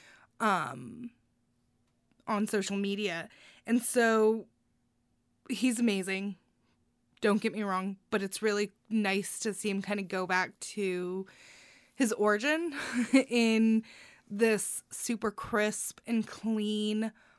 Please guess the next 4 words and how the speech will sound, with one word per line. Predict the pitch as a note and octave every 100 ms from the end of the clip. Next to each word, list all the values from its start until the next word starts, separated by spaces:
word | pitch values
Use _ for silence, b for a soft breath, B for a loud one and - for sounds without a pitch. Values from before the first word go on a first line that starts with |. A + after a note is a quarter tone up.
| b
black | G3+ G#3 G#3 G3+ G3 G#3+
and | G#3 F#3+
white, | F3+ F#3 G3 - _ _ _
uh, | A3 G#3+ G3 F3 E3+ -